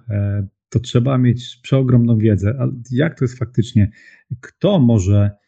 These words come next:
pracować w takim dziale? Albo, no, jakie podstawy powinien mieć, żeby mógł się na przykład ubiegać o, o takie stanowisko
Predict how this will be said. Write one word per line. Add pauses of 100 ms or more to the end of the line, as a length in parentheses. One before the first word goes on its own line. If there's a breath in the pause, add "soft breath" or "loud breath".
(340)
pracować
w
takim
dziale? (140)
Albo,
no, (760)
jakie
podstawy
powinien
mieć,
żeby
mógł
się
na
przykład
ubiegać
o,
o
takie
stanowisko